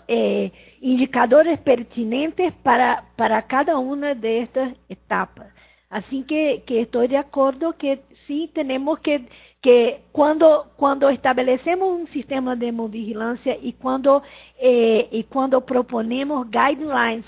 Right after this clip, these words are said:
para este sistema, vamos ahí a hacer las definiciones específicas sobre lo que queremos,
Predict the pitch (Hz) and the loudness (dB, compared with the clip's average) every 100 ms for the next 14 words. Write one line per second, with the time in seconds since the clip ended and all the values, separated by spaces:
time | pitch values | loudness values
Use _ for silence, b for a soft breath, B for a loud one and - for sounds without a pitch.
0 | - 226 226 233 220 214 202 - 233 269 | -8 -2 0 -2 -4 -10 -12 -10 -8 -4
1 | 330 - B - 262 330 370 339 302 269 | -6 -6 B -2 2 2 2 2 2 2
2 | 302 - 247 240 - 254 262 254 220 220 | -2 -2 -2 -2 0 0 2 0 0 -4
3 | 220 226 214 - 254 277 294 294 277 B | -4 -10 -12 -12 -6 -4 -2 -4 -6 B
4 | B 233 - 254 254 - 311 320 330 - | B -10 -2 -2 -2 2 4 4 0 -2
5 | 269 269 254 254 240 262 254 262 240 277 | -2 0 -2 0 0 -2 -2 -2 0 -2
6 | 277 294 | 0 0